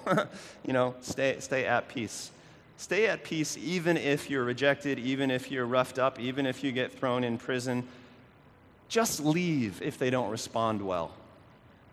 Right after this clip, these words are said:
Just leave. Just move on. Uh, because other people elsewhere will respond well. You're a sheep among wolves.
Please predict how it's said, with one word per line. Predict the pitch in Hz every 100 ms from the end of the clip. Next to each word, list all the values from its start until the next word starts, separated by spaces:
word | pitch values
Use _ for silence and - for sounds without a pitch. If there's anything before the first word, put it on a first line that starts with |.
| - - -
Just | 185 220
leave. | 220 113 - -
Just | - 160
move | 156 156 160
on. | 156 85 - - - - - -
Uh, | - 120
because | 117 131 - 127 123
other | 127 151
people | - 131 - 131 117
elsewhere | 113 120 101 113 110 104
will | 104 127 170 110 90 101
respond | 117 - - 107 98 95 - -
well. | 101 110 98 85 - - - - - -
You're | 131 135
a |
sheep | - 151 147
among | 156 151 151
wolves. | 165 170 107 95 - -